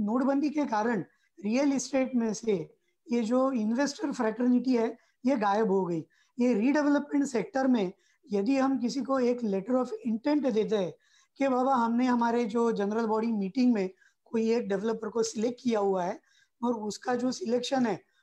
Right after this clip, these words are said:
वो final तभी होगा जब भी development agreement sign और register होगा। ये जो इसके बीच में जो एक दो महीने की gap होती है, वो gap में developer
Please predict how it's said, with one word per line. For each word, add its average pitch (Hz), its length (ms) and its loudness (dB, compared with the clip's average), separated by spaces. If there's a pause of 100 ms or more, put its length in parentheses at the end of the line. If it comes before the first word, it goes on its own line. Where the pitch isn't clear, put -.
(160)
वो 240 260 0
final 240 400 -2
तभी 226 260 0
होगा 254 500 0
जब 226 300 0
भी 247 280 2 (440)
development 240 560 0
agreement 240 500 2
sign 233 320 -2
और 247 140 0
register 240 340 -4
होगा। 180 300 -4 (400)
ये 240 120 0
जो 285 140 -2
इसके 269 280 -4
बीच 240 320 -4
में 269 120 -2
जो 262 160 -2
एक 240 240 0
दो 226 120 2
महीने 226 320 -2
की 247 160 -4
gap 202 280 -2
होती 226 260 -2
है, 220 100 -8 (500)
वो 247 220 0
gap 214 440 -2
में 226 340 -6
developer 208 520 -4